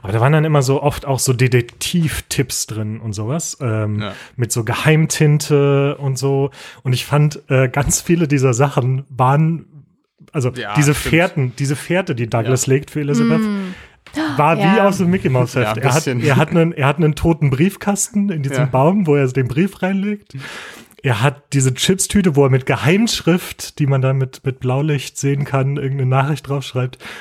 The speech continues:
Speaker 1: Und dann war noch die, die, die eine Nummer halt mit Spiegelschrift kodiert. Und das waren alles so, wo ich mich dann gefragt habe, ist es wirklich, also ist es, ist es sozusagen das Level der Geheimhaltung, auf dem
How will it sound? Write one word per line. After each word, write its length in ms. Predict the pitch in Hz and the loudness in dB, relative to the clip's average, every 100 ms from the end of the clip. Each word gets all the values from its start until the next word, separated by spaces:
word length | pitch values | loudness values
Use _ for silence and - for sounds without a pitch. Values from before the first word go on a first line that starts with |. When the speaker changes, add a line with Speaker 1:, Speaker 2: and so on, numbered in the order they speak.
| - - | -20 -4
Speaker 1:
Und 540 | - 170 180 - - - _ | 2 4 4 0 -8 -16 _
dann 260 | 147 139 | 0 2
war 120 | 131 135 | 4 2
noch 120 | 110 | 2
die, 300 | 151 127 - | 0 -2 -4
die, 380 | 139 131 127 113 | -2 0 0 -2
die 320 | 131 123 131 | -4 -4 -2
eine 220 | 131 131 | 2 4
Nummer 400 | 127 139 131 123 | 4 4 4 2
halt 180 | 117 120 | 2 2
mit 180 | 123 120 | 2 0
Spiegelschrift 840 | - - 139 127 - 131 117 - - | 0 2 4 2 2 -2 -2 -6 -2
kodiert. 480 | 127 117 127 139 | -2 2 0 0
Und 80 | 143 | -2
das 180 | 131 - | -4 0
waren 140 | 127 | -2
alles 280 | 131 143 135 | 0 -4 -4
so, 120 | 139 135 - - - | -4 -6 -10 -4 0
wo 80 | |
ich 80 | 175 | 2
mich 120 | 214 | 2
dann 120 | 214 185 | 2 0
gefragt 320 | 175 160 - | 0 -2 -2
habe, 220 | 151 135 - _ _ _ _ | -4 -4 -12 _ _ _ _
ist 220 | 170 - | -4 -2
es 160 | 285 143 | -2 0
wirklich, 200 | 120 147 | -2 -2
also 200 | 139 135 | -4 -2
ist 160 | 135 | -2
es, 260 | 214 - - - - | -2 -4 -10 -20 -10
ist 220 | - 175 226 | -2 0 0
es 100 | 180 | 0
sozusagen 460 | 185 - 165 156 | -2 0 0 2
das 180 | 143 135 | 0 0
Level 480 | 143 147 156 165 147 | 2 2 2 2 2
der 200 | 147 143 | 2 2
Geheimhaltung, 680 | 139 135 147 143 127 139 139 | 0 0 0 0 0 -4 -8
auf 140 | 110 | -6
dem 140 | 123 | -4